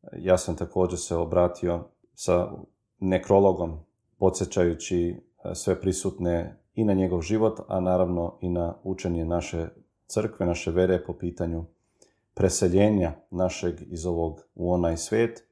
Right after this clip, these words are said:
sa nadom i utehom na vaskrsenje, dakle, kao ono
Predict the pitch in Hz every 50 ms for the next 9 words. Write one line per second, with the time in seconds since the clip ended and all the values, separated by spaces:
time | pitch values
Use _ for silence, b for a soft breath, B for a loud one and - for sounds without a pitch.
0 | _ _ b b b b b b b b b b b b b - - 98 90 90
1 | 90 92 95 92 92 98 92 90 87 - - _ - 85 87 90 90 87 - 87
2 | - - 87 85 82 85 87 - _ _ _ - 87 87 85 85 87 - - -
3 | 90 87 - - 101 101 101 95 85 78 85 85 85 - - 87 87 82 82 -
4 | _ - - 90 87 87 85 85 - - _ _ _ _ - 98 95 92 92 87
5 | 87 - - -